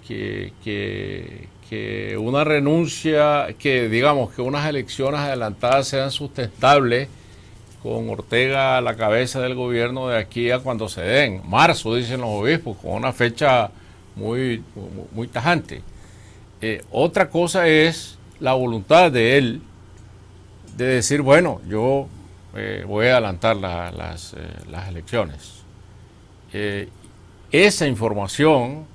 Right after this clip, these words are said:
me parece que siento que él no puede transmitirla abiertamente porque eso descabla-,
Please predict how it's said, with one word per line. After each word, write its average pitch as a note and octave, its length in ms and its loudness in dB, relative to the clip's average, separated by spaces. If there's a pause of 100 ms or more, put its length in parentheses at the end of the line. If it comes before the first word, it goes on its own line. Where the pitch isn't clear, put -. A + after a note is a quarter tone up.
(560)
me G#2+ 120 -8
parece A#2 440 -4
que A#2+ 460 -6
siento D#3 580 2
que A#2 100 -2
él B2+ 120 -2
no C3+ 80 -2
puede D#3 340 4
transmitirla B2+ 680 -2
abiertamente C3+ 880 0
porque B2+ 680 -2
eso B2 220 -6
descabla-, G2+ 580 -6